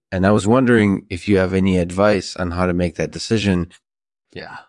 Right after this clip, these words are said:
Speaker 2: Well, I think the first thing we need to do is figure out what kind of faith we're talking about. Is it faith in God or faith in a particular faith system?
Speaker 1: Right, right.
Speaker 2: And then from there, we need to assess whether or not the faith system actually works for us and provides us with the resources we need to overcome our current situation.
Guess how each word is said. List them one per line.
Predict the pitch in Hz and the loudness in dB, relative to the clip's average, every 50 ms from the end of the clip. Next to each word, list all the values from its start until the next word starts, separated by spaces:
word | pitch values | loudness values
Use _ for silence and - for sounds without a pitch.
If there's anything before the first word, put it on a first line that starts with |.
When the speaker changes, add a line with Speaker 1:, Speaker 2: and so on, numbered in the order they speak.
| _ _ | _ _
Speaker 2:
Well, | - 139 131 - - _ _ | 0 0 0 0 -6 _ _
I | 139 135 | -4 -2
think | - 170 175 - | -2 -4 -2 -2
the | 165 | -2
first | - - 151 139 - - | 0 0 -2 -2 0 -2
thing | 127 117 | -4 -2
we | 113 107 | -2 -4
need | 107 101 95 | -4 -4 -6
to | - 110 | -6 -2
do | 101 107 104 98 95 | 0 0 2 2 0
is | 92 87 - - - | -2 -4 -8 -12 -14
figure | - _ - 123 117 113 107 | -8 _ -2 0 2 2 2
out | 98 90 | 0 -2
what | 104 - | -8 -10
kind | 113 101 | -10 -12
of | 92 | -12
faith | - - 104 98 - | -4 -4 -4 -4 -4
we're | - - | -10 -10
talking | - - 95 - - 92 87 | -6 -4 -4 -4 -6 -12 -12
about. | 85 - 71 - - - _ _ _ | -8 -8 -8 -8 -10 -14 _ _ _
Is | 123 107 113 | -4 -2 -2
it | 110 - | -4 -4
faith | - - 110 104 - | 0 -2 -2 0 -2
in | 104 92 | -4 -2
God | 92 95 92 95 | 0 0 0 -2
or | - | -4
faith | - - 95 90 - | -4 -4 -6 -4 -6
in | 95 | -10
a | 90 | -12
particular | - - - - 98 - 98 90 | -12 -14 -14 -10 -6 -6 -6 -6
faith | - - 98 92 - | -2 -4 -4 -4 -2
system? | - - 113 - - 135 135 147 147 147 _ _ _ _ _ _ _ _ _ _ _ _ 101 | -4 -6 -6 -4 -2 -2 -2 -2 -4 -10 _ _ _ _ _ _ _ _ _ _ _ _ 4
Speaker 1:
Right, | 98 98 95 92 - - _ _ | 4 4 4 2 0 -4 _ _
right. | 101 98 95 92 92 87 87 - _ _ - - - - _ _ _ _ _ _ _ 98 - _ _ | 2 2 4 4 2 2 -2 -6 _ _ -14 -14 -14 -14 _ _ _ _ _ _ _ -20 -20 _ _
Speaker 2:
And | - 131 120 | -4 -2 0
then | 117 117 113 110 110 | 2 0 0 0 -4
from | 98 - - 107 98 | -8 -6 -6 -4 0
there, | 104 117 156 151 135 | 2 2 4 4 2
we | 120 104 104 | 2 0 -2
need | 95 95 95 - | -4 -4 -6 -8
to | - - 98 92 | -10 -10 -10 -10
assess | 85 - - - 104 95 - - - | -8 -10 -6 -4 -4 -4 -4 -6 -6
whether | 107 95 92 92 | -4 -4 -4 -4
or | 87 | -6
not | 90 85 - | -6 -8 -10
the | - - | -12 -12
faith | - - 95 92 - | -6 -4 -4 -4 -6
system | - - 101 - - - 185 170 | -10 -12 -12 -10 -10 -10 -10 -10
actually | 170 - - - 175 | -10 -10 -10 -10 -8
works | - - 175 - - | -8 -8 -10 -12 -14
for | - 170 175 | -10 -4 -4
us | - - - - - | -4 -4 -4 -8 -12
and | 87 85 - | -12 -14 -14
provides | - 98 95 92 90 90 - - | -10 -4 -2 0 0 -2 -2 -6
us | 87 - - - | -8 -10 -10 -14
with | 95 87 | -14 -14
the | - 82 | -10 -4
resources | 95 110 - - - 90 - - 95 - - | -2 -2 -2 -2 -8 -10 -10 -10 -14 -12 -12
we | 85 | -12
need | 85 90 87 | -10 -10 -10
to | - - | -8 -6
overcome | - 95 87 85 - - 87 85 | -6 -6 -6 -8 -10 -12 -12 -12
our | 85 82 | -12 -14
current | - - 90 85 85 | -10 -10 -10 -10 -10
situation. | - 85 - - 98 104 131 127 - - 87 87 | -14 -16 -12 -6 -2 0 0 0 -2 -6 -8 -12